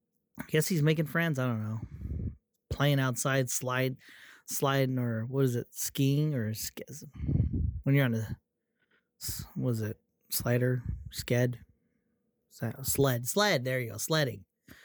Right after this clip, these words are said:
sledding outside, and, uh, having loads of fun doing that. The interesting thing about, uh,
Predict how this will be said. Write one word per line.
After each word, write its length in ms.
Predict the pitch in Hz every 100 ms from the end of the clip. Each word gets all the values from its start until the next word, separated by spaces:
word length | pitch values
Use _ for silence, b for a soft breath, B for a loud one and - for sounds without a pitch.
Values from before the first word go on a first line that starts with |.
| B -
sledding 440 | - 156 143 135
outside, 520 | 117 113 110 110 123 120 127 - - - - - - _ - B B B B B B B B -
and, 480 | 135 127 123 117 120
uh, 160 | 117
having 260 | 139 214 214
loads 320 | 254 247 165
of 80 | 131
fun 240 | 139 117
doing 160 | 113 104 95
that. 240 | 80 78 _ _ _ _ _ _ _ _ _ _ _ _ _ _ - -
The 140 | 165 160
interesting 420 | 143 131 151 135
thing 320 | 151 147 139
about, 400 | 127 127 127 123 _ 139
uh, 280 | 123 117